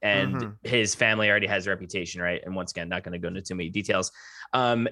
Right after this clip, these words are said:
Speaker 1: he's also an outsider in the fact that he does have, you know, his children are children of color. They're not,
Speaker 2: Mm-hmm.
Speaker 1: they're not white. And then on top of that,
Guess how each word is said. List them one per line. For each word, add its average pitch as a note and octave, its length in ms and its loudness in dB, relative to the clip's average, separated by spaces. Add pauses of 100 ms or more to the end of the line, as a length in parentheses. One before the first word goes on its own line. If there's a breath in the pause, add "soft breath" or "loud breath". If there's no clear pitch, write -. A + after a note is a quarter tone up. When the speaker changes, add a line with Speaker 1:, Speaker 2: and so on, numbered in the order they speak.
(140)
Speaker 1:
he's B2 260 2
also B2+ 240 4
an A#2 80 2
outsider G#2 380 4
in G#2+ 60 0
the F#2+ 60 -8
fact F#2+ 260 2
that G2 100 -4
he G2+ 160 -6
does A#2 320 4
have, F#2+ 340 2 (140)
you A2+ 100 2
know, G2 60 -2
his G2+ 160 0
children G#2 340 2
are F#2+ 80 4
children F#2 300 -2
of F2+ 100 -2
color. F#2 320 0
They're F2 140 -2
not, F2 220 0
Speaker 2:
Mm-hmm. B2 120 -4
Speaker 1:
they're F2 180 0
not F2+ 180 0
white. G#2 260 4 (340 loud breath)
And B2+ 100 2
then B2 60 6
on G#2+ 80 4
top D#3 340 2
of A2 140 4
that, G2 300 2